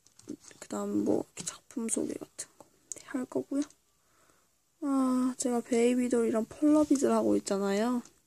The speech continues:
저희 여름이도 많이 사랑해 주시고요. 네, 이렇게, 이렇게 해서 하셨잖아요.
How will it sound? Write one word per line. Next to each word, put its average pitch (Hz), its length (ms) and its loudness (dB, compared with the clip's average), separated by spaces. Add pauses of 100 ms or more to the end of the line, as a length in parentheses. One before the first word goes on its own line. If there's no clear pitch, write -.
(1300)
저희 226 420 -2
여름이도 233 1040 4 (340)
많이 202 140 -4
사랑해 226 460 -4
주시고요. - 1080 -6 (1900)
네, - 340 -8 (800)
이렇게, 240 680 0 (1900)
이렇게 254 320 -6
해서 247 160 -2
하셨잖아요. 262 680 4